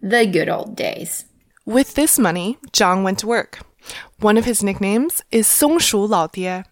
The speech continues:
Speaker 2: or Squirrel Dad, which is totally on cue, on brand, and it makes sense. Another one, though, is Chief Brainwashing Officer, 首席洗脑官, <laughs> which is not on brand, but might be more accurate.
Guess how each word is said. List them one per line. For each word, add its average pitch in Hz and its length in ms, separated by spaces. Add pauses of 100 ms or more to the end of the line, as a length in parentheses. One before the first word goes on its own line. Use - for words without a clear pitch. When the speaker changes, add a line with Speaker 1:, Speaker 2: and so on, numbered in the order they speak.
(160)
Speaker 2:
or 196 100
Squirrel 202 460
Dad, - 340 (340)
which 285 200
is 262 220 (100)
totally 294 440
on 208 160
cue, 202 440
on 208 220
brand, 190 420
and 180 300
it 190 140
makes 175 240
sense. 175 460 (720)
Another 277 320
one, 190 200
though, - 320 (240)
is 247 280
Chief - 600
Brainwashing 214 680
Officer, 180 500 (260)
首 175 420
席 185 320
洗 196 280
脑 208 200
官, 175 380 (480)
<laughs> 277 240
which 311 180
is 349 140
not 220 320
on 269 180
brand, 277 440
but 226 200
might 226 380
be 381 140
more 294 240
accurate. - 500